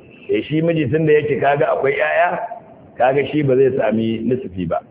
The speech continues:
Sai a bashi me? Eh? A, sai a ba, sai a bashi, eh, "Wa lakum nisfu ma taraka azwajukum," ko?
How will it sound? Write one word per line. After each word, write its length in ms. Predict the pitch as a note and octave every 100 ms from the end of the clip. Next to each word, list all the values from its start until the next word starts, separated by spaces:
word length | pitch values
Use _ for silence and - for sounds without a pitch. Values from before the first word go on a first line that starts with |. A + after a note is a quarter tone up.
| - - - - -
Sai 80 | D3
a 40 | C#3
bashi 280 | C#3 C3 A2
me? 180 | F#2 - - - - - - - - - - -
Eh? 180 | B2+ D#3+ D#3 - - - - -
A, 120 | B2 A#2+
sai 80 | E3+
a 80 | C#3+
ba, 140 | D3 D3 D#3
sai 60 | E3
a 40 |
bashi, 420 | C#3+ C#3+ A#2+ A2 E2+ - - - -
eh, 640 | - A2 A2 G#2+ G2+ F#2+ - - -
"Wa 100 | B2
lakum 260 | D#3 D3+ D3
nisfu 200 | C#3 C3+
ma 140 | C#3
taraka 320 | C3 C3 A#2
azwajukum," 480 | A#2 A#2+ B2 A#2+ A2
ko? 220 | D3+ F3